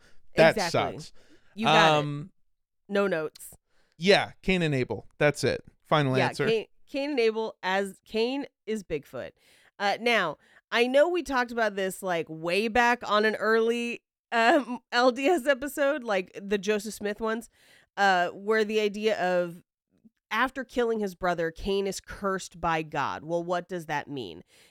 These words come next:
Speaker 2: Within some Christian circles, like the one I grew up in, uh, Cain becomes the father of nations that end up at war with Israel. And, and that's,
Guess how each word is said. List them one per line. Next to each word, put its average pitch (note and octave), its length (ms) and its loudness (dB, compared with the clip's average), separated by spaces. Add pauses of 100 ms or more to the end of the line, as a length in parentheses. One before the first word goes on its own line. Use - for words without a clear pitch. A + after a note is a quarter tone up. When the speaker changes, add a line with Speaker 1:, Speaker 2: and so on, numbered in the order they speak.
(120)
Speaker 2:
Within A3+ 760 0 (600)
some E4 460 0
Christian G#3+ 400 -4
circles, F#3 340 -4
like G3 140 -4
the G#3 60 -4
one F#3+ 260 0
I B3+ 180 0
grew G3 360 -2
up D3 220 -2
in, D3+ 240 -4 (380)
uh, F3 300 0 (100)
Cain B3+ 360 -2
becomes A3+ 340 -4
the G#3 100 -6
father G3 360 0
of F3+ 100 -4
nations F#3 420 -4
that - 160 -4
end F#3+ 180 -4
up G3 120 -2
at F3 180 0
war F3 280 0
with E3 180 -8
Israel. B2 600 -10
And, F3+ 220 -6
and F3 220 -6
that's, - 540 -4